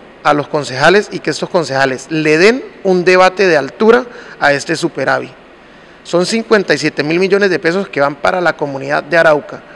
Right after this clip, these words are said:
Si ellos creen que estos recursos no deben ser aprobados, pues simplemente denle el debate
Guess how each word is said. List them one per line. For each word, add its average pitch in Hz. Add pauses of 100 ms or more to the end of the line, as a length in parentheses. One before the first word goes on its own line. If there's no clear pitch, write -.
(160)
Si -
ellos 202
creen 190 (720)
que 180
estos 190
recursos 180 (200)
no 196
deben 220
ser 214
aprobados, 214 (220)
pues 156
simplemente 214
denle 214
el 190
debate 185